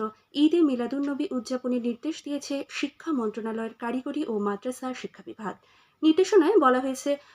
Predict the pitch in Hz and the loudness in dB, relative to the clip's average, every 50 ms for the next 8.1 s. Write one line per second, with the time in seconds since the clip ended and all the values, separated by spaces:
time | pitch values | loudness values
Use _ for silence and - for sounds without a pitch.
0 | _ _ 254 285 294 285 320 330 - - 262 254 247 254 294 294 294 320 339 349 | _ _ 2 4 4 6 4 4 6 6 4 4 4 0 -4 -2 2 2 2 2
1 | - - 214 208 - 214 208 247 247 - - 262 262 330 427 427 302 240 220 220 | 2 -2 -4 -4 -4 -8 -6 -6 -8 -8 -6 -4 -2 0 2 2 2 2 0 -4
2 | 208 - 220 208 202 - 202 202 - - 214 208 - 285 370 - 311 240 208 202 | -6 -6 -8 -8 -6 -6 -8 -8 -8 -6 -8 -8 -4 -4 -4 -2 0 -2 -2 -2
3 | 202 - 202 - - - 226 226 220 - 359 453 494 277 226 220 220 220 - _ | -4 -6 -8 -8 -8 -8 -8 -10 -4 -2 -2 -2 -2 -4 -6 -6 -8 -10 -12 _
4 | _ _ - - - 392 403 - - 381 - 320 302 294 240 226 220 - - 226 | _ _ -6 2 2 2 2 4 0 0 0 0 -2 -4 -6 -6 -8 -8 -10 -8
5 | 208 226 226 226 233 226 240 - - 247 - - - 175 165 - - - - - | -6 -6 -6 -6 -6 -8 -10 -8 -8 -10 -10 -10 -12 -14 -14 -14 -16 -14 -14 -12
6 | - - 170 - - _ _ _ _ _ _ _ - 254 247 233 226 208 240 240 | -10 -8 -10 -10 -10 _ _ _ _ _ _ _ 2 2 2 2 4 2 0 -2
7 | - - - 247 240 233 277 294 285 - 339 - 339 339 - 359 349 359 330 277 | -2 -4 -2 -2 -2 0 -2 -4 -4 -4 -2 -2 -2 -2 -2 -2 0 0 0 0
8 | 320 | 0